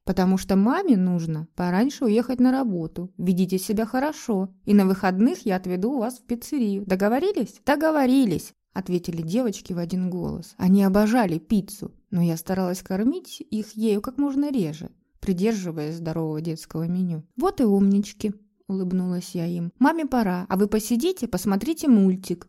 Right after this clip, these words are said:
пока папа соберётся». «Хорошо», ответила Лоя. А Лея просто кивнула. Я ещё раз поцеловала их и ушла в нашу спальню будить мужа. «Ты чего уже одета?»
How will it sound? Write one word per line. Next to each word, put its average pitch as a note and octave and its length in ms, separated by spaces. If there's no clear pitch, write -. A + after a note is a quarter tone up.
пока E3 280
папа E3+ 300
соберётся». D#3+ 800
«Хорошо», D#4 800
ответила F3 500
Лоя. E3+ 400
А E3+ 140
Лея A#3 260
просто - 380
кивнула. E3 720
Я A#3+ 160
ещё C4+ 320
раз F3 180
поцеловала A3 680
их D#3+ 260
и F3 40
ушла A#3+ 360
в F#3+ 80
нашу A3 260
спальню A3+ 520
будить F#3+ 420
мужа. F3 440
«Ты A3 100
чего B3 380
уже G#3 240
одета?» G#3+ 540